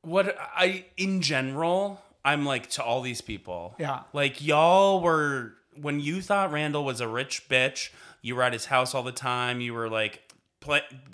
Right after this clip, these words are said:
Speaker 1: using him to every advantage you could get.
Speaker 2: Well, they hated him until they were allowed in. Remember
Speaker 1: Exactly,
Speaker 2: how they
Speaker 1: yeah.
Speaker 2: were dragging her for, like, the N D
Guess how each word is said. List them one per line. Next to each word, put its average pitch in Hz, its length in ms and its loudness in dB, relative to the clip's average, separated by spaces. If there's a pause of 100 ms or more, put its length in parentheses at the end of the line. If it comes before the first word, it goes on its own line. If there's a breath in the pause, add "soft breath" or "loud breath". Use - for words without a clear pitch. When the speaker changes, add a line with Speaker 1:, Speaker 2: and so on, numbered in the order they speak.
(260)
Speaker 1:
using 185 380 -2
him 180 220 2
to 165 140 0
every 143 240 0
advantage 135 380 -4
you 123 80 -6
could 113 180 -12
get. 127 360 2
Speaker 2:
Well, 240 140 12
they 240 160 6
hated 285 340 0
him 220 240 2
until 220 480 2
they 190 140 0
were 185 200 2
allowed 175 380 4
in. 247 340 -2 (360)
Remember 214 420 6
Speaker 1:
Exactly, - 80 2
Speaker 2:
how 226 80 8
they 220 80 6
Speaker 1:
yeah. 208 80 6
Speaker 2:
were 196 60 4
dragging 185 460 4
her 196 200 2
for, 202 140 -4
like, 170 160 0
the 170 140 -4
N 175 120 -2
D 175 200 -4